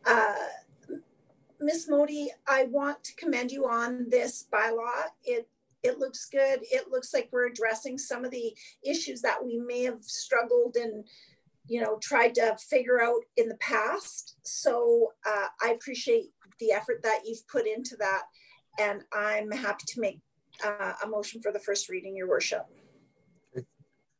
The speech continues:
Speaker 2: Sounds li-, as though the,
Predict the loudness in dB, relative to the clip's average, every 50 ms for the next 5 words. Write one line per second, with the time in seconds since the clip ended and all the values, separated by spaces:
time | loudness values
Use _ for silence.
0 | _ -20 _ _ -20 -20 _ _ _ _ _ _ -20 -20 _ _ _ _ _ _
1 | -2 0 0 0 0 -4 -2 4 6 6 8 6 6 2 2 2 2 2 2 0
2 | 2 4 6 6 6 6 4 2 0 -6 _ _ 2 6 6 8 8 6